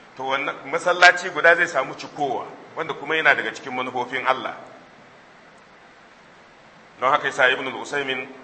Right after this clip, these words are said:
yake cewa, "Wa shar'u lahu nadhrun fi ijtima'il mu'minin." Ita shari'a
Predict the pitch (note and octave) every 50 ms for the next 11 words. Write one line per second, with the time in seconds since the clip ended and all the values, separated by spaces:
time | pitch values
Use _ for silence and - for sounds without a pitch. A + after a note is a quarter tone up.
0 | - A2+ C3 C3 B2+ A#2 A2+ - B2 A#2+ A2+ G#2+ G#2+ G#2+ A2 G#2+ - - - -
1 | - - - - - - - - - - - - - G#2 A#2 A#2 A#2+ - C#3+ D#3
2 | D#3 E3 D#3 C#3+ C3+ B2 A#2+ A#2 - C#3 C#3+ C#3 C#3 C#3+ D#3 E3 - B2+ D#3+ D#3+
3 | D#3 C#3+ A2+ - - F3 F3 F3 - - - D3 C#3 D3+ D#3+ E3 D#3+ D#3+ D#3 C#3+
4 | C3 C3+ - C#3+ C#3+ C#3 C3+ B2+ B2+ A#2 G2 F#2 - - - - - - - -
5 | - - - - - D#3 D#3+ F#3 F3+ - F3+ E3 D#3+ D#3 E3+ E3+ D#3 D#3 D3